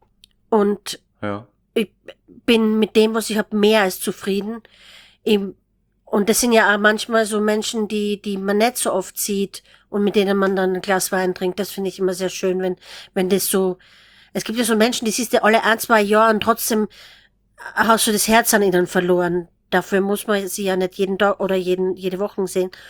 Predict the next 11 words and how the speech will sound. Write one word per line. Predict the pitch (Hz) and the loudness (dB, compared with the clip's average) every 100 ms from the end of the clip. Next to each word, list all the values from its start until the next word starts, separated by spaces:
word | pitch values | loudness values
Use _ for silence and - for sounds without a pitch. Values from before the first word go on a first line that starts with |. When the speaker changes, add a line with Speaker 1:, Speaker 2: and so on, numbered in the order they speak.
| - - _ | -20 -20 _
Speaker 1:
Und | - 202 202 - - | -2 -2 -2 -6 0
das | 220 - | 2 2
sind | 220 | 2
dann | 202 185 | 2 2
immer | 190 175 - | 2 -2 -6
sehr, | - 196 | -2 0
sehr | 170 185 | 0 -2
schöne | - 180 170 | -2 -4 -2
Momente, | 170 175 170 170 - 170 _ _ _ | -4 -2 -4 -4 -4 -6 _ _ _
finde | _ 190 180 175 | _ 0 0 0
ich, | 170 | -4